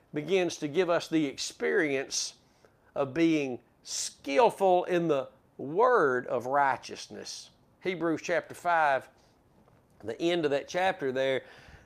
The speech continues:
these Christians are called babes because they're unskillful in the word of righteousness. Think about that now.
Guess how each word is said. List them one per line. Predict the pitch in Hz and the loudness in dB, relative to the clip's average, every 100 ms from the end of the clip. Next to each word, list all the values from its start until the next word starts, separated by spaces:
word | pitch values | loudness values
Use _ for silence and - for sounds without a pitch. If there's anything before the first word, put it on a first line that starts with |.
| - | -6
these | 147 151 | -4 -2
Christians | - 190 190 139 120 | 2 2 2 -6 -4
are | 131 | -6
called | 151 147 123 | 0 2 2
babes | 135 190 165 127 107 110 - - | 2 2 0 -4 -8 -14 -18 -8
because | 139 - 147 123 | -8 -2 -2 0
they're | 143 - | -2 0
unskillful | 160 147 127 - 208 196 - 139 147 | -2 -2 -4 -2 2 2 2 0 2
in | 156 147 | 2 2
the | 123 | -2
word | 117 127 165 175 175 170 160 | -2 2 2 4 2 2 0
of | 165 160 147 127 - _ _ _ _ - | 4 6 6 2 -10 _ _ _ _ -4
righteousness. | 139 175 185 - 104 - - - - - _ _ _ _ _ _ _ _ _ _ | 6 8 6 4 -10 -10 -14 -16 -18 -20 _ _ _ _ _ _ _ _ _ _
Think | 123 156 143 | -6 -4 -2
about | 117 104 - | -2 -2 -4
that | 101 - | -8 -8
now. | 101 101 | -10 -12